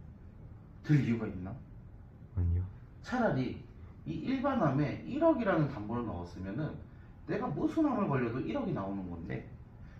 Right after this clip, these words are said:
Speaker 1: 굳이 이렇게 세부적으로, 그럼 설계사도 이렇게 얘기를 하지. "어, 더 추가적으로 챙기는 게 좋아." 근데 막상 내가 청구를 했더니 오천만 원밖에 안 나오는 거야.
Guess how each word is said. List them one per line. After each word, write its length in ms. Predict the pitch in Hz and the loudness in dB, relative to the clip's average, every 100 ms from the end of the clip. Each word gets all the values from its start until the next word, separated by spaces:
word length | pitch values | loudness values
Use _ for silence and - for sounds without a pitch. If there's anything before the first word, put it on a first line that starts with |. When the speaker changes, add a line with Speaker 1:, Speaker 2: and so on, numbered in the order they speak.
| - | -14
Speaker 1:
굳이 360 | - 285 311 269 | 0 4 4 4
이렇게 160 | 190 190 | 2 -2
세부적으로, 880 | 233 220 220 202 160 156 147 143 - - | 0 0 2 2 2 2 2 2 -4 -6
그럼 120 | 214 | 0
설계사도 500 | 262 269 262 240 202 | 2 2 4 2 2
이렇게 500 | 214 214 190 143 123 | 0 2 2 2 0
얘기를 280 | 131 143 151 | 2 2 2
하지. 320 | 120 110 - - - - | 0 -4 -8 -14 -10 -2
"어, 180 | 180 165 | -2 0
더 120 | 151 | -4
추가적으로 520 | - 214 220 202 190 | -4 0 0 0 -2
챙기는 380 | 190 202 196 180 | -2 -2 -2 0
게 120 | 180 | -2
좋아." 340 | - 110 107 127 135 - - - - - - - - - | -4 -6 -6 -6 -10 -14 -14 -16 -16 -16 -14 -14 -14 -4
근데 160 | 139 170 | 0 4
막상 540 | 127 - - 165 180 - - - - - - 135 | 4 4 2 2 2 -4 -12 -16 -18 -16 -6 2
내가 200 | 139 151 | 2 2
청구를 380 | 202 190 185 180 | 0 0 0 0
했더니 340 | 160 160 170 | 0 0 0
오천만 380 | 120 - 143 123 | -2 0 2 2
원밖에 160 | 107 98 | 0 -4
안 140 | 92 | -6
나오는 180 | 90 | -6
거야. 100 | 87 | -6